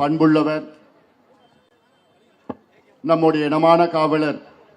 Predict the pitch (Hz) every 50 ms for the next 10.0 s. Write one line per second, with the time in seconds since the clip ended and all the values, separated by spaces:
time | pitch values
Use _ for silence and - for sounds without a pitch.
0 | _ _ _ _ - - - 160 165 165 160 156 151 156 147 143 143 - 143 147
1 | 147 156 156 151 147 131 131 139 147 147 147 147 135 - - - - - 135 143
2 | 151 165 156 151 - 151 - 175 156 - - - - _ _ _ _ _ _ _
3 | _ _ _ _ _ _ _ _ _ _ - - _ _ _ - 156 165 156 156
4 | - 156 151 156 160 165 160 156 143 123 107 - - - - _ - 135 170 175
5 | 170 165 170 156 151 151 156 151 131 147 143 - 156 143 156 113 - - - -
6 | - _ _ _ _ _ _ _ _ _ _ _ _ _ _ _ _ _ _ _
7 | _ _ _ _ - 135 147 165 170 170 160 156 - 151 147 147 156 160 156 160
8 | 151 147 127 104 - - - _ _ _ _ _ _ _ _ 131 113 147 170 175
9 | 180 160 170 156 139 120 139 151 147 165 165 160 160 - - 147 147 143 123 101